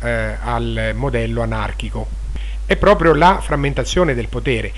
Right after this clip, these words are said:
Abbiamo detto prima nei video precedenti che un pericolo estremamente grave, eh, è quando il potere politico è molto concentrato. Quando invece il potere politico è disperso in tanti micro territori,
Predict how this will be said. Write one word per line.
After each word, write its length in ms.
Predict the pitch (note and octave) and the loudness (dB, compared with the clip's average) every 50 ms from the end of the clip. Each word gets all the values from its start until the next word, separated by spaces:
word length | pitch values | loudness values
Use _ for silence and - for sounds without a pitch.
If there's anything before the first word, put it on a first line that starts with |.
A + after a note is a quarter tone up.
| - - - - | -10 -10 -10 -8
Abbiamo 340 | - A#2+ A#2+ C3+ C3+ C3+ C3 | -8 -6 -2 0 0 0 2
detto 320 | C3+ D3 C#3+ C3 - C#3 C3 | 2 4 2 2 0 -2 -4
prima 420 | A#2+ D3 D3+ C3 A#2+ A#2 G#2 F#2+ | 0 0 2 2 2 0 -2 -4
nei 200 | G#2+ A2+ A#2 A#2 | -4 -4 -4 -4
video 260 | A#2 C#3 C3+ B2 B2 | -2 -2 -2 -2 -2
precedenti 680 | A#2+ C3+ C#3+ - F#3+ F3+ D#3+ D#3+ F3+ F3 - - C#3 | -2 -2 0 2 2 4 4 4 4 2 0 -2 -4
che 280 | - C3+ D3 C3+ A#2 - - - - - - - - | -2 0 0 0 0 0 -4 -6 -6 -6 -6 -6 -6
un 220 | - C3+ C3 B2 | -4 -4 -4 -2
pericolo 580 | - C3 C3+ D#3+ E3 B2+ C#3 C3+ B2+ B2 A2+ - | -2 0 2 2 2 2 2 2 2 0 0 -2
estremamente 880 | - B2+ A#2+ - - C3+ C3 B2 B2 B2+ C#3+ D#3 D3+ C3+ B2 G#2+ D3 | -2 -4 -4 -4 -4 -4 -2 -2 0 2 2 4 2 2 2 0 -2
grave, 640 | C#3+ D3 D3+ B2+ A#2 A2+ A2+ A#2+ C#3 D3+ F3 F#3 - | 0 2 2 2 2 2 0 0 0 2 0 0 0
eh, 280 | - B2+ B2 A#2 A#2+ B2 | -2 -2 -2 -2 -2 -2
è 120 | - C3 A#2+ | -4 -4 -2
quando 300 | - D3 C#3+ C#3 B2 B2 | 0 0 0 0 0 -2
il 60 | A#2 | -2
potere 320 | - D3 C3+ D3+ C#3+ C3 | -2 -2 0 0 0 0
politico 540 | B2 F3 D#3+ C#3 C#3+ C3+ D3 C#3 A#2+ C3+ C3+ | 0 0 0 0 0 0 0 -2 0 0 0
è 40 | B2+ | 0
molto 360 | B2+ C3 C3 C3 B2+ C3 B2 | 0 0 0 0 0 -2 -2
concentrato. 720 | A#2 B2 A#2+ - - A2+ G#2 A#2 G#2+ F#2+ F2+ F#2+ - G2+ - - - - - - - - - - - | -2 -2 -2 -2 -2 -2 -2 -2 -2 -4 -4 -4 -6 -6 -6 -6 -8 -8 -8 -8 -8 -8 -8 -6 -4
Quando 240 | - B2+ B2+ B2+ B2 | -2 -2 0 2 2
invece 300 | C3 C#3+ F3 E3 F3 C#3+ | 4 4 4 4 4 2
il 80 | A#2+ | 0
potere 320 | - C#3 C3 C#3+ D#3 D3 C#3 | 0 0 0 2 2 2 2
politico 480 | C3+ E3 F3 F3 D#3+ A#2+ B2+ A#2 C3 | 2 2 2 2 2 0 0 -2 -2
è 60 | B2+ | -2
disperso 720 | A#2+ B2 B2+ - - F3 E3+ D#3 C#3 B2+ - - - C3 A#2+ | -2 -2 -4 0 4 6 6 6 6 4 2 -2 -2 -2 0
in 160 | A#2+ B2 B2 | 0 -2 0
tanti 400 | A#2 D3+ D#3 C#3+ C#3 B2+ - B2+ | 2 2 2 2 2 0 -2 -2
micro 340 | B2+ C#3+ D#3+ C3+ C3 B2 A#2 | 0 0 0 0 0 -2 -2
territori, 720 | G#2+ D3 D3 F#3 G#3+ D#3+ D3 C3 A#2+ A#2 A#2+ B2+ D3+ F3 E3+ | -2 0 0 0 2 2 2 2 2 2 0 0 0 -2 -2